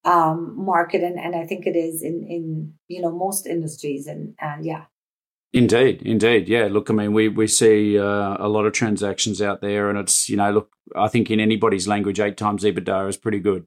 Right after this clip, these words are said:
Speaker 2: <laughs>
Speaker 1: Yeah.
Speaker 2: So congratulations on that. That's fantastic.
Speaker 1: Thanks.
Speaker 2: So you, you, no earn out? No, uh, there's no, you, did they ask you to just sort of do some sort of transition, hang around a little bit,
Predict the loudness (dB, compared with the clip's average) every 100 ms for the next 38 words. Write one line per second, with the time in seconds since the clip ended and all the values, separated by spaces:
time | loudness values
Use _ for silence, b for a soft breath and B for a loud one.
0 | -6 -8 -8 -10 -10 _ _ _ _ -6
1 | -6 -6 _ _ _ _ _ _ -4 -2
2 | 0 0 0 2 2 2 2 0 0 0
3 | 0 -2 -4 -6 -6 -4 -4 -6 -10 _
4 | -8 -8 -10 _ _ _ _ _ _ _
5 | _ -4 2 4 4 0 _ _ _ _
6 | _ 4 6 8 6 4 4 6 6 4
7 | 0 -4 2 4 6 6 6 4 2 -2
8 | _ _ 2 4 6 4 6 6 4 2
9 | -2 -2 0 2 2 0 0 2 4 4
10 | 4 0 -4 -4 -2 2 2 2 2 2
11 | 2 2 0 0 0 2 2 4 4 2
12 | 2 2 2 4 4 4 2 4 6 8
13 | 8 8 6 4 2 2 2 2 2 4
14 | 4 4 2 0